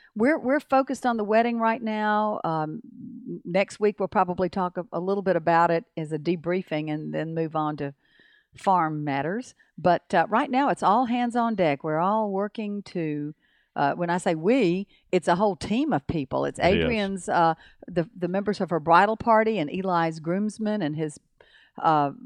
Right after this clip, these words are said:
Speaker 1: family who are here. We just have lots of people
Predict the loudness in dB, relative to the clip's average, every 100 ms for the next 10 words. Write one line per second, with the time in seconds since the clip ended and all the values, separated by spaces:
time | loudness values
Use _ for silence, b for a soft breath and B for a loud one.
0 | -4 0 0 0 0 -2 -2 -2 -2 0
1 | 0 0 -2 -4 -4 -6 -2 -2 -2 -4
2 | -12 -6 -6 -2 -4 -4